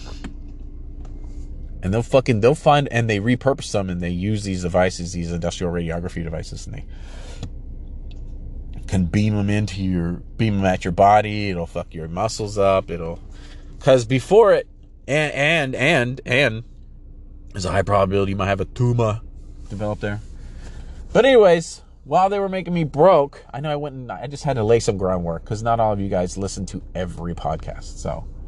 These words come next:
you know. Anyways, while they're fucking making you broke as fuck, broke as balls, bro, they will be using, I have a whole podcast about,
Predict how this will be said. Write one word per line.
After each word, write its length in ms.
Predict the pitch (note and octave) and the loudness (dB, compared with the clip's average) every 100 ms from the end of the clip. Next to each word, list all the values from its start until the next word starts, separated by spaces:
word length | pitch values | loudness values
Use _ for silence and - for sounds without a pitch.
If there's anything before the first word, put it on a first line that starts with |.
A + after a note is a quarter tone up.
| - - - - - - - - | -12 -12 -12 -12 -10 -12 -12 -10
you 80 | - | -10
know. 160 | - - - - - - | -8 -8 -8 -8 -6 -2
Anyways, 400 | A#2+ G2 E2+ - - - - - - - - - - - | 0 2 -2 -6 -12 -12 -12 -12 -14 -14 -14 -14 -14 -4
while 240 | G2 A2+ | 4 6
they're 200 | C#3+ C#3 | 6 4
fucking 360 | A2 - B2 G#2 | 2 0 0 0
making 280 | G#2 G#2 G2 | -4 -4 -6
you 80 | F2 | -6
broke 420 | F2+ G#2 G#2 - - | -4 -4 -4 -8 -6
as 360 | G2 F2+ - - - - | -4 -4 -8 -12 -14 -6
fuck, 340 | G#2+ - - - - - - - - | -4 -4 -6 -14 -16 -16 -16 -14 2
broke 300 | A#2 C3 - | 4 4 2
as 260 | A2+ A2+ | 2 2
balls, 760 | G2 - B2+ B2+ A2+ E2 - - - - - | -2 2 6 6 6 2 -8 -14 -18 -20 -8
bro, 340 | F#2+ G2+ E2+ - - - - - - - - - - - - - - - - - - - | 0 0 -2 -10 -18 -14 -14 -14 -16 -18 -18 -18 -18 -16 -16 -16 -14 -14 -14 -14 -12 4
they 160 | A2+ | 6
will 140 | D#3+ D#3+ | 8 6
be 120 | D#3 | 4
using, 640 | D3+ D3 C#3+ C3 B2+ A#2 | 4 6 6 6 2 2
I 380 | G#2+ F#2+ - A2+ | -2 -4 2 4
have 200 | A2 C3 | 6 6
a 60 | A#2 | 6
whole 180 | B2+ C#3 | 6 6
podcast 760 | B2+ A#2+ C#3 A#2+ A#2+ - - - | 6 4 6 2 2 -4 -8 -8
about, 640 | G2+ A2 G2+ G2 F#2 | 0 4 6 4 0